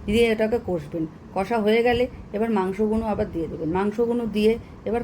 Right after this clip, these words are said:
কষতে থাকবেন। যখনই একটু কষা হয়ে যাবে, তখনই দেখবেন এবার আপনারা ওর মধ্যে তিন চারটে লঙ্কা দিয়ে দেবেন। লঙ্কা দিয়ে এবার ধনেপাতা বাটাটা দিয়ে দেবেন, দিয়ে এবার ভালো করে কষতে থাকবেন। খেয়াল রাখবেন বন্ধুরা, ওর মধ্যে যাতে জল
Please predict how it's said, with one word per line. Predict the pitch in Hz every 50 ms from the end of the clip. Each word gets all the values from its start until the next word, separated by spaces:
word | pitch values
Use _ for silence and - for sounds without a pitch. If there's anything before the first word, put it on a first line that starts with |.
| -
কষতে | - 180 165 - - 170 170
থাকবেন। | 165 156 143 - 160 156 - - - - - - - - - - - - - - - - 220
যখনই | 202 190 - 233 240 254 240 -
একটু | - 247 233 -
কষা | 202 202 - - 220 196
হয়ে | 160 208 226 247 247
যাবে, | 214 185 196 196 - - - - - -
তখনই | 190 190 - 233 233 233 220 220
দেখবেন | 202 185 185 202 208 220 220 - - - - -
এবার | 202 202 208 202 196 190
আপনারা | 185 190 196 185 190 202 - - - - - - -
ওর | 196 202
মধ্যে | 214 214 196 180 190 202 247 254 -
তিন | - 220 220 214
চারটে | 226 226 220 - - 226 208 196
লঙ্কা | 196 202 202 196 - 262 320 - - - - - 156
দিয়ে | 156 175 165 -
দেবেন। | 143 - - - - - - - - -
লঙ্কা | 185 196 214 220 214 254 254
দিয়ে | 233 220 226 220 226 233 - - - - - - 202
এবার | 202 220 220 -
ধনেপাতা | 165 180 214 220 - 254 240 254 247
বাটাটা | 220 214 196 214 214 233 233 196
দিয়ে | 180 165 156 151
দেবেন, | 143 143 151 156 156
দিয়ে | 185 214 233 240
এবার | 214 214 214 180 165
ভালো | 180 190 196
করে | 208 214 214 214
কষতে | 185 170 - -
থাকবেন। | 160 151 156 156 - -
খেয়াল | 226 233 262 262 269
রাখবেন | 254 226 196 190 185 165 156 - - - - - - - -
বন্ধুরা, | 240 247 254 240 214 190 175 151 202
ওর | 214 240 240
মধ্যে | 240 226 254 240
যাতে | 247 226 247 233 196 -
জল | 190 202 214